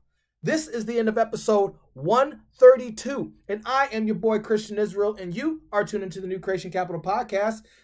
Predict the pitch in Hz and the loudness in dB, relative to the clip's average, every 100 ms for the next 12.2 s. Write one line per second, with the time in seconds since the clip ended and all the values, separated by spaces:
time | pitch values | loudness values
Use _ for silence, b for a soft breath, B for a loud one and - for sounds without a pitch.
0 | - 247 240 240 233 233 220 240 214 - | -4 -4 -2 -4 -2 -2 -2 -8 -8 -2
1 | 240 220 - _ 143 180 247 226 247 233 | -2 -4 -10 _ -4 0 2 2 0 0
2 | 226 233 226 233 226 233 240 240 226 B | -6 -4 -2 -2 -4 -4 -4 -4 -8 B
3 | - 247 - 233 - 233 233 240 240 - | -14 -10 -2 0 0 -4 -6 -6 -12 -8
4 | 240 240 208 208 - b 151 180 175 175 | -6 2 4 4 2 b -6 -4 0 2
5 | 170 170 151 - 127 - - b 233 226 | 4 4 2 -2 -4 -6 -20 b -8 -6
6 | 214 190 196 247 277 - 277 247 254 247 | -4 -4 -2 -4 -4 -4 -2 -2 -2 -2
7 | 240 - - 233 254 240 220 208 214 262 | -2 -2 -10 -10 -10 -12 -10 -10 -4 -6
8 | 285 262 277 277 262 220 254 262 269 262 | -6 -12 -12 -12 -12 -12 -14 -14 -14 -12
9 | 214 - 254 269 233 - 240 247 220 247 | -12 -10 -6 -6 -6 -12 -10 -10 -6 -4
10 | - 220 151 110 b b 170 190 185 180 | -4 -4 -6 -6 b b -8 -4 -4 -2
11 | 175 180 220 240 - 214 - 233 247 190 | -4 2 2 2 -2 -12 -8 -6 -4 -4
12 | - | -10